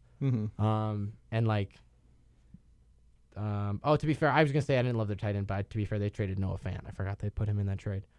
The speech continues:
Speaker 1: Yeah.
Speaker 2: Um, but I just think they needed to get another line. They need, I think they need an offensive lineman for depth. I just
Speaker 1: Probably.
Speaker 2: you always do.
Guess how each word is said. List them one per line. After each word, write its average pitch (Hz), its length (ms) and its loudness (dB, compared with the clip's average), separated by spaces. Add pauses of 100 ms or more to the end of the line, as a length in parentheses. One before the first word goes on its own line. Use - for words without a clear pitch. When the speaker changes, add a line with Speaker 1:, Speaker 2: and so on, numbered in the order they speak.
Speaker 1:
Yeah. 101 340 0
Speaker 2:
Um, 107 520 2 (760)
but 127 80 2
I 139 120 6
just 160 120 0
think 147 180 -2
they 127 120 2
needed 113 260 0
to 104 60 -2
get 104 140 -4
another 95 300 -4
line. 95 360 -8
They 117 120 -2
need, 123 100 0
I - 40 0
think 127 180 6
they 113 60 4
need 107 160 4
an 104 100 0
offensive 101 420 -2
lineman 95 260 -2
for 98 120 -6
depth. 90 320 -4 (320)
I 107 80 0
just 98 140 -2
Speaker 1:
Probably. 101 160 -6 (300)
Speaker 2:
you 120 120 2
always 113 240 6
do. 104 220 0